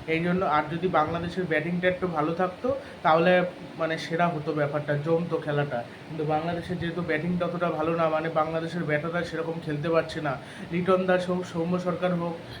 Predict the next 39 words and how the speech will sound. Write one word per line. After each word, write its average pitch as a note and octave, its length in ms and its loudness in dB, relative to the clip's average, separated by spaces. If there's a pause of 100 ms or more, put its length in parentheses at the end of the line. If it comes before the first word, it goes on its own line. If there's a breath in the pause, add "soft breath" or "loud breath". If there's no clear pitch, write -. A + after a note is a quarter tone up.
(140)
সৌম্য D#3+ 240 -2
সরকার F3+ 280 -2
তো G3 80 2
এখন F#3+ 140 2
সুযোগ F3+ 360 -4
পায়নি, E3+ 200 0
লিটন E3+ 380 0
দাস, F3 220 0
নাজমুল E3 380 -2
হোসেন E3 260 -2
শান্ত, E3 400 -2 (360 loud breath)
এরা D#3+ 200 4
যারা E3+ 200 4
সুযোগ E3+ 320 -4
পাচ্ছে, E3 260 -2
এই D3+ 60 -2
দুখানা E3 400 -2
প্লেয়ার D#3+ 320 2
একদম D3 260 -2 (120)
ফালতু, D3 340 -4
মানে D#3 320 -2 (560 loud breath)
খেলতেই F3+ 300 2
পারছে F3 300 2
না, D#3 120 -2
ব্যাটে D#3+ 320 2
ঠিকঠাক F3 340 -2
কানেকশন E3+ 420 2
হচ্ছে E3 280 -2
না, D#3+ 120 4
ঠিকঠাক D#3+ 340 -2
খেলতে D#3+ 300 0
পারছে E3 320 0
না। D#3 140 4 (340 loud breath)
খেলার E3 240 4
মধ্যে E3+ 260 2
এক F3 160 2
তাওহিদ E3+ 300 2
হৃদয় F3+ 280 2
খেলছে, F3 320 0